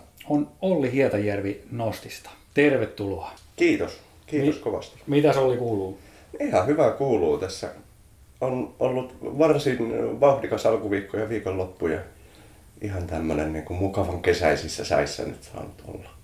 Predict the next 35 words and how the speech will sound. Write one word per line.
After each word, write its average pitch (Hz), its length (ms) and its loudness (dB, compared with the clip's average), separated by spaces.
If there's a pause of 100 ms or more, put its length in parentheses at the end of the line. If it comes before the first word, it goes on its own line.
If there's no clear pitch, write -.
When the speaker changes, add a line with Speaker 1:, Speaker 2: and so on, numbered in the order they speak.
(120)
Speaker 1:
Kyllä. 110 320 2 (180)
Meillä 123 200 6
on 120 80 2
poikkeuksellisen 117 680 2
lämmintä 104 380 0
ollut 104 180 -4
tää 107 160 -2
elokuu 104 400 -2
vielä 110 240 0
ja 104 120 0 (1000)
yhtään 139 320 4
huonommaksi 131 460 4
ei 127 80 4
jäänyt 127 280 2
toi 123 180 2
viime 123 300 -2
viikonloppu 113 680 -4
Himos 127 420 -4
Traililläkään. 104 840 0
Mites, - 500 -2 (160)
mites 123 280 -2
sieltä 127 340 4
on, 127 120 2 (420)
on 123 100 -4
palauduttu 139 480 4
ja 123 80 2
mites 127 240 -2
se 120 60 -8
kisa 123 220 -2
meni? 117 280 -6 (320)
Speaker 2:
Palauduttu 147 500 4
pikkuhiljaa, 131 680 6
alkaa 113 280 4
olemaan 113 400 6
tuo 113 300 0